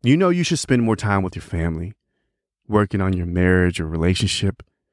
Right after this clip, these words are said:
taking better care of yourself, doing long-term planning, working harder on your content, et cetera. And you don't do it because the urgent demands on your time always wins.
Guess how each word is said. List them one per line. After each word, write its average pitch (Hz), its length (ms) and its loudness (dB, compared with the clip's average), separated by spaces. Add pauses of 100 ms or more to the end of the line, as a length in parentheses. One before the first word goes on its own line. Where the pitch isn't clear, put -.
(300)
taking 113 320 0
better 98 300 2
care 95 340 2
of 104 100 0
yourself, 101 600 -6
doing 113 300 4
long-term 107 480 0
planning, 104 520 -2 (840)
working 107 280 2
harder 101 340 2
on 101 100 2
your 98 140 -2
content, 98 600 -6
et - 100 -14
cetera. 98 500 -6 (1040)
And 147 100 -2
you 165 80 -4
don't 190 180 0
do 269 200 4
it - 60 0 (1400)
because 131 380 2
the 131 180 2
urgent 160 460 2
demands 127 580 2
on 113 200 -4
your 139 160 0
time 139 480 -2 (480)
always 104 600 0
wins. 87 640 -12